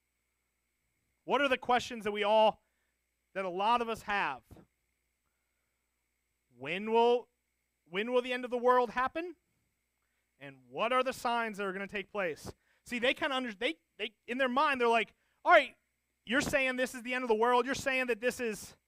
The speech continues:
when's it gonna happen, Jesus? And what sign should we be looking for?" This is what Jesus says.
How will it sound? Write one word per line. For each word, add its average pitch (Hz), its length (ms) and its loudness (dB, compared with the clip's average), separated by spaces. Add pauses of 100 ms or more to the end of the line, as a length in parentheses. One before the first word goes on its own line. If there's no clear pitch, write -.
(1000)
when's 269 340 -2
it 294 100 -6
gonna 302 120 -2
happen, 302 320 -4
Jesus? 254 540 -6 (1500)
And 202 320 -2
what 240 360 2
sign 247 520 -2
should 226 220 0
we 233 100 -2
be 247 140 -6
looking 247 260 0
for?" 151 320 -12 (4000)
This 160 160 -10
is 190 120 -10
what 165 120 -6
Jesus 143 320 -12
says. - 460 -14